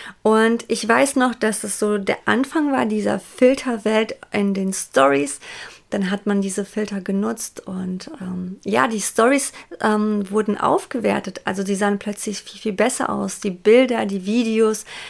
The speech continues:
ähm, die eigene Einrichtung. Plötzlich hatte man so einen, ähm, Filter sich aussuchen können, der einfach zu dir auch passt, zu deinem Feed.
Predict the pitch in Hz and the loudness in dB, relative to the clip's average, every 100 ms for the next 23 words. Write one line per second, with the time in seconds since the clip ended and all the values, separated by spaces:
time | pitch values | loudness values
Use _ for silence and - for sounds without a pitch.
0 | - - - 202 202 202 196 - 202 202 | -16 -8 -2 2 2 0 -2 -4 0 2
1 | 208 - - 262 302 254 247 254 240 - | 2 0 2 4 4 2 0 -2 -2 -2
2 | 202 - 208 196 202 196 190 190 190 190 | -4 -4 -8 -6 -4 0 0 0 0 -2
3 | 196 - - - 196 196 190 185 - 269 | -2 -8 -20 -8 -2 0 0 -2 2 2
4 | 302 277 240 - 214 220 - - 208 214 | 4 2 -2 0 0 0 -2 -10 -8 -4
5 | 214 202 - 190 196 190 - - 190 190 | -2 0 0 -2 -4 -8 -8 -6 -2 0
6 | - - - 233 233 - 196 185 185 185 | -2 -4 -8 -6 -4 -4 -2 0 -2 -4
7 | - 269 277 | 0 2 2